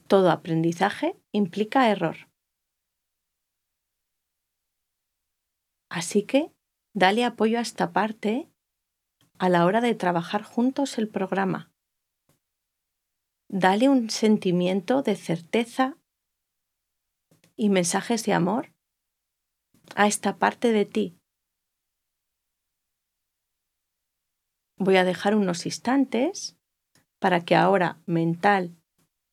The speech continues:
o en voz alta, puedas hablar a esta parte con amor, mandándole esos mensajes de amor para que puedas superar esa inercia de resistencia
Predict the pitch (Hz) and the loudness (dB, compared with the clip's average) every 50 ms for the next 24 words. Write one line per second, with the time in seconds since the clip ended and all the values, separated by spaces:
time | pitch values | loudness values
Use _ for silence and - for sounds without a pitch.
0 | _ _ - 196 185 180 175 170 190 247 247 - - 254 262 254 240 - 285 330 | _ _ 4 4 4 4 4 2 2 0 -2 0 0 0 0 0 0 -2 -6 -6
1 | - - _ _ _ _ _ _ _ _ _ - 226 202 196 185 175 - - 190 | -6 -10 _ _ _ _ _ _ _ _ _ 4 4 4 4 2 0 0 0 0
2 | 180 190 185 180 175 170 - - - 185 220 240 - - - 285 277 - 320 339 | 2 2 2 0 0 -2 -6 -4 -4 -2 -2 -4 -4 -2 -2 -2 0 0 -2 -2
3 | 330 - - 359 359 - _ _ _ _ - - 208 202 196 180 175 175 170 156 | -2 -4 -8 -8 -8 -8 _ _ _ _ 2 4 4 4 4 2 2 2 0 -2
4 | 156 - - _ _ _ _ _ _ _ _ _ _ _ _ _ _ _ _ 196 | -4 -8 -16 _ _ _ _ _ _ _ _ _ _ _ _ _ _ _ _ 2
5 | 190 190 190 190 190 190 190 185 185 180 175 175 170 170 - 180 170 - 185 170 | 2 2 4 4 2 2 2 2 2 2 2 2 2 0 -4 -6 -6 -4 -4 -4
6 | 165 170 170 185 - - - 233 220 - 202 180 175 180 196 247 349 - - _ | -4 -2 -4 -4 -4 -2 -4 -4 -2 0 0 0 2 2 0 0 -2 -4 -6 _
7 | _ _ _ _ _ _ _ _ _ _ _ - 208 196 190 185 190 175 175 208 | _ _ _ _ _ _ _ _ _ _ _ 2 4 4 2 2 0 0 2 2
8 | 214 240 269 269 - - 247 214 - 202 185 190 214 254 277 - _ _ _ _ | 4 4 4 2 2 0 -2 0 2 2 4 4 4 2 0 -4 _ _ _ _
9 | _ _ _ _ _ - - 214 - - 240 233 226 208 196 202 220 233 - - | _ _ _ _ _ -4 -2 -2 2 2 2 4 4 4 2 2 0 -2 -4 -2
10 | - 285 294 294 254 240 185 175 175 175 - - 175 185 190 185 - 190 170 - | 0 2 2 4 4 4 4 4 2 0 -6 -6 -2 -2 -2 0 0 -2 -4 -2
11 | - - 220 233 220 - - 277 277 269 269 - | -2 -2 -2 -2 -2 0 2 2 2 2 0 -8